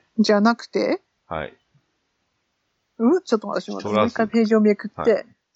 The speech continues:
Speaker 1: おーっと、なんか全部違う話になるのか。
Speaker 2: そうですね。Who, who take Bruce in? Not Alfred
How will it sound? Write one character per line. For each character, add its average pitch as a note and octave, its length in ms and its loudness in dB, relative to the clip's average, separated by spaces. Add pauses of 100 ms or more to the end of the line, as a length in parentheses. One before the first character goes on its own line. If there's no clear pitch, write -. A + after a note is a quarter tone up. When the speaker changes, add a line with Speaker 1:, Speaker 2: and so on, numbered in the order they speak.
(160)
Speaker 1:
お C#4 240 2
ー - 20 -10
っ F#4+ 40 -16 (120)
と、 A3+ 100 -2
な A#3+ 80 0
ん C4+ 40 -4
か B3 100 0
全 C#4 180 -4
部 A#3+ 80 -4
違 G#3 140 -6
う G#3 100 0
話 A3 240 0
に G#3 60 2
な F#3+ 80 -2
る A#2 60 0
の F#2+ 60 -2
か。 - 140 -2
Speaker 2:
そ - 60 -12
う - 20 -16
で - 480 -2
す - 200 -2
ね。 C#4 60 4
Who, D#3 100 -10
who D3 140 -16
take B2 280 -10 (160)
Bruce A2+ 420 -14
in? F2 300 -20 (440)
Not B2 160 -12 (140)
Alfred A2 680 -8